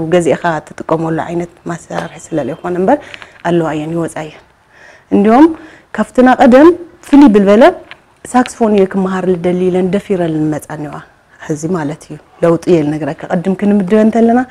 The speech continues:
ከቢድ እዩ፣ ኣይንኽእሎ፣ ትንፋሽ እዩ ኢላ ነርና። ሕዚ ግን ሳክስፎን እየ ክመሃር ልደሊ፣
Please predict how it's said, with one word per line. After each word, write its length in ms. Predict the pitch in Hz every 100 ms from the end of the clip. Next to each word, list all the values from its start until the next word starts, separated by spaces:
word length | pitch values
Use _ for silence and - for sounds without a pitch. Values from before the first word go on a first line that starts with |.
| - - _
ከቢድ 340 | - 196 233 233
እዩ፣ 120 | 233
ኣይንኽእሎ፣ 460 | 220 202 214 - 233 226
ትንፋሽ 380 | 233 233 233 -
እዩ 140 | 214
ኢላ 140 | 190 175
ነርና። 260 | 170 175 190
ሕዚ 180 | 226 233
ግን 140 | 311 - - - _
ሳክስፎን 440 | - 196 - 185
እየ 120 | 170
ክመሃር 380 | 165 170 165 170
ልደሊ፣ 320 | 170 165 170